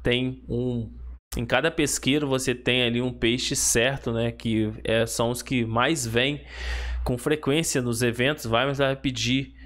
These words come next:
é, meta deles, mas é muito variado, né? Então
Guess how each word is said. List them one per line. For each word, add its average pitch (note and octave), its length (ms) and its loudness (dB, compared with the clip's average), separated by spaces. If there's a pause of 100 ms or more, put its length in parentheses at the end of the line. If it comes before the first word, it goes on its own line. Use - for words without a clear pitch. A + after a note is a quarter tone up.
(140)
é, A2 160 4
meta A#2 400 2
deles, A#2 580 -2
mas B2 600 0
é D3 220 2
muito D#3 320 -4
variado, B2+ 600 2
né? G#2 160 0
Então A2+ 480 -2